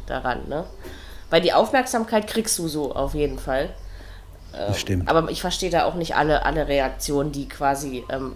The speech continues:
Speaker 1: Neutralität der uefa hin oder her. Es geht nicht nur um Neutralität, sondern es geht eben wirklich auch um Menschlichkeit. Und die sollte immer noch über dem Sport stehen. Ähm, da, denke ich, hätte man sich anders verhalten können, aber, ähm, ja.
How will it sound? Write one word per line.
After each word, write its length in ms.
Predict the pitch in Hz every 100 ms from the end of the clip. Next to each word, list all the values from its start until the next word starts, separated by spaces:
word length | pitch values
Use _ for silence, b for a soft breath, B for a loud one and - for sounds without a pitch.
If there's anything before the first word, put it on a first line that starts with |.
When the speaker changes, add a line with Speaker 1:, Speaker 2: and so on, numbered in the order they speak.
| -
Speaker 1:
Neutralität 680 | 160 156 - 160 156 185 185
der 140 | 185
uefa 400 | 156 165 165 -
hin 240 | 185 185 175
oder 160 | 156
her. 320 | 156 165 175 -
Es 140 | -
geht 180 | - 170
nicht 140 | 170
nur 140 | 175 170
um 100 | 160
Neutralität, 640 | 151 151 151 143 - 160
sondern 220 | 160 151 143
es 140 | 139
geht 160 | 160 143
eben 200 | 151 143
wirklich 280 | - -
auch 80 | -
um 100 | 143
Menschlichkeit. 680 | 135 131 - - - 127 - B B B B B
Und 180 | 170 165
die 100 | 185
sollte 300 | 175 185 -
immer 240 | 175 202
noch 160 | 180 -
über 220 | 208 185
dem 160 | 147 151
Sport 340 | - 139 135
stehen. 360 | - 139 147 202 B B B B B B -
Ähm, 360 | 147 143 135 - - -
da, 320 | 151 147 - -
denke 160 | 185 180
ich, 80 | 185
hätte 180 | 208 202
man 160 | 180
sich 160 | 175 -
anders 280 | 170 170 165
verhalten 420 | 175 165 156 -
können, 520 | - 202 202 220 220 220 -
aber, 520 | 165 165 175 170 165 -
ähm, 320 | 151 156 156 - - - -
ja. 240 | 95 95